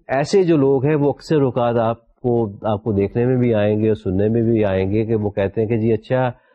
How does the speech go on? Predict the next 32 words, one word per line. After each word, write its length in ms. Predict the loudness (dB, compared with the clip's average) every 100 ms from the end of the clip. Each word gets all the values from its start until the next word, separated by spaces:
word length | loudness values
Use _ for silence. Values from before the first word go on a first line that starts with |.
| _ _
میں، 420 | -2 0 2 0 -4 -10 _ _
آ، 100 | -4
for 340 | -2 -2 -2 -2
instance, 300 | 0 0 -2 -6 _ _ -6 0
you 100 | 2
know, 140 | 2 -2 -10 -14
if 220 | -12 -4 0
somebody 200 | 2 0
is, 460 | -2 -10 -6 -4 -4 -6 -8 -2 2
is 100 | 2
obese 680 | 2 2 2 -2 -8 -16 _ _ _ _ -4
and 140 | 0 0
needs 260 | -2 -2
to 200 | 0 2
lose 300 | 2 2 2
weight، 200 | 2 0 -4 _ -6
وہ 80 | -4
کہتے 260 | -2 0 0
ہیں 40 |
اچھا 180 | 0 2
میں 160 | 2 2
آج 300 | 0 0 0
سے 200 | 0 0
تو 120 | 2
نہیں، 200 | 2 0
کل 240 | 0 0
سے 200 | 0 0
میں 120 | 2 2
ڈائٹنگ 400 | 2 0 0 0
شروع 240 | 0 0
کروں 300 | 0 -2
گا۔ 80 | -2